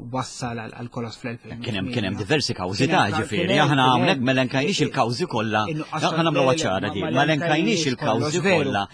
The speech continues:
Speaker 1: veru.
Speaker 2: li wassal għal, għal, għal kriżi
Speaker 1: Le, le, le,
Speaker 2: finanzjarja,
Speaker 1: naturalment.
Speaker 2: ġifieri
Speaker 1: Le, le.
Speaker 2: speċjalment fir-Renju, fil-, fl-Istati Uniti.
Speaker 1: Sì.
Speaker 2: Semmejna aħna qed nifokaw fuq l-etika.
Speaker 1: Ekku.
Speaker 2: Ma kien hemm kawżi oħrajn
Speaker 1: Kien hemm kawżi
Speaker 2: ukoll.
Speaker 1: oħrajn. Però l-biċċa qiegħda hekk għaliex, eh, anke għadd jiena fl-introduzzjoni, ma il-bankiera jidher li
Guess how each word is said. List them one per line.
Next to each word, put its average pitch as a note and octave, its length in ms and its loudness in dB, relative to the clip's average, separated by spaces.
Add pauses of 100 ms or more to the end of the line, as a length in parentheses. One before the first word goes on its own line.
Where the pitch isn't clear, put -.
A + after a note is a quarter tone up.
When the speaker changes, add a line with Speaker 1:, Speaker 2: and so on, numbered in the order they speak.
(120)
Speaker 1:
veru. D3+ 160 2
Speaker 2:
li C3+ 80 0
wassal G2 540 -2 (260)
għal, G2+ 460 4 (180)
għal, F#2+ 480 0
għal B2 240 2
kriżi G2 400 0
Speaker 1:
Le, - 0 -
le, F#2 80 0
le, - 80 -10
Speaker 2:
finanzjarja, D3 720 4
Speaker 1:
naturalment. D#3+ 380 4
Speaker 2:
ġifieri C3+ 260 4
Speaker 1:
Le, C#3 240 -2
le. C3+ 80 0
Speaker 2:
speċjalment A2+ 560 0
fir-Renju, F#2+ 480 -2
fil-, G2 240 -2
fl-Istati G2 480 -6
Uniti. F#2 400 -2
Speaker 1:
Sì. - 280 -10 (120)
Speaker 2:
Semmejna C#3 400 4
aħna C3+ 160 0
qed - 80 -10
nifokaw D3 320 -2
fuq - 160 -4
l-etika. D3 500 -2
Speaker 1:
Ekku. D3+ 300 -2
Speaker 2:
Ma C3+ 100 2
kien B2+ 140 -2
hemm G#2+ 160 -4
kawżi G2+ 240 -2
oħrajn A#2 240 2
Speaker 1:
Kien D#3+ 140 6
hemm - 100 0
kawżi D3 180 2
Speaker 2:
ukoll. E3 140 4
Speaker 1:
oħrajn. F3+ 200 2 (220)
Però A3+ 140 4
l-biċċa G#3+ 320 0
qiegħda F3 240 2
hekk E3 160 2
għaliex, D#3+ 240 2 (480)
eh, - 160 -4
anke F#3 240 2
għadd C3+ 240 2
jiena C#3 200 4
fl-introduzzjoni, C#3 680 2
ma D#3 160 2
il-bankiera C#3+ 640 2
jidher D3 220 4
li D3 80 2